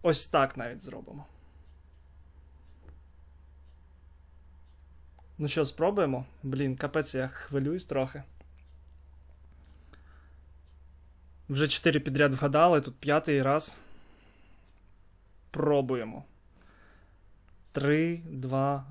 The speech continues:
раз. О, ніфіга собі, нуль дев'яносто два. Якраз десь посередині, між тим, що я намагався вгадати. Капець. Дуже круто.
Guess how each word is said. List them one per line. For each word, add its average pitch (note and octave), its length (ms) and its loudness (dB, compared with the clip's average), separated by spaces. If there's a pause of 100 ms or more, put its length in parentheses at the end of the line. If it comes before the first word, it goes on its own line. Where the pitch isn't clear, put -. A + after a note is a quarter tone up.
(140)
раз. C3 400 -4 (1040)
О, C#4 380 8
ніфіга B3 600 8
собі, F3+ 300 8
нуль G#3 180 12
дев'яносто G#3 500 10
два. F#3+ 400 6 (1120)
Якраз G3 500 8
десь F3+ 200 6
посередині, F3 680 6
між D#3 180 -2
тим, E3 180 -2
що - 140 -4
я D#3+ 120 4
намагався D#3 880 -2
вгадати. C#3+ 520 -6 (1400)
Капець. C#3+ 600 0 (1500)
Дуже D3+ 520 4
круто. C#3 540 -2